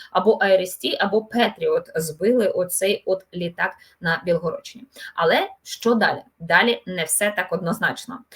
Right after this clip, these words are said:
Прикро, що нам доведеться з вами переконувати іноземних партнерів. І тут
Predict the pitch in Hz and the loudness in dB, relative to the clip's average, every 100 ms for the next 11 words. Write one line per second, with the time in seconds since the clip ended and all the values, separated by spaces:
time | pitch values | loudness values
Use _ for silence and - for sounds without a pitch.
0 | - - 240 302 277 214 - 226 208 190 | -20 -4 -2 2 2 2 2 0 0 2
1 | 202 202 165 127 175 175 175 170 156 156 | 4 4 2 0 0 2 0 0 -4 -4
2 | 185 247 214 - 180 170 - 185 233 208 | 0 0 0 0 0 0 -2 0 2 2
3 | 190 180 170 160 170 170 - 156 - - | 0 -4 -6 -4 -4 -4 -8 -10 -10 -12
4 | - - 185 185 170 - 277 | -14 -12 -6 -4 -4 -4 -4